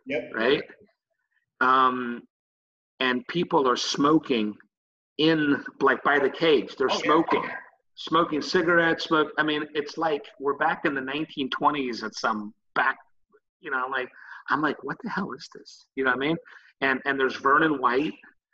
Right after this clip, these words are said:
Speaker 2: and, uh, and all these other guys are fighting, and, uh,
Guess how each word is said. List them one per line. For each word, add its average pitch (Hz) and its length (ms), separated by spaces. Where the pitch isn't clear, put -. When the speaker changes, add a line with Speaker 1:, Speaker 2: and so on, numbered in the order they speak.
Speaker 2:
and, 117 420
uh, 107 440
and 110 180
all 123 120
these 131 240
other 139 180
guys 135 400
are 131 80
fighting, 131 600
and, 110 300
uh, 104 200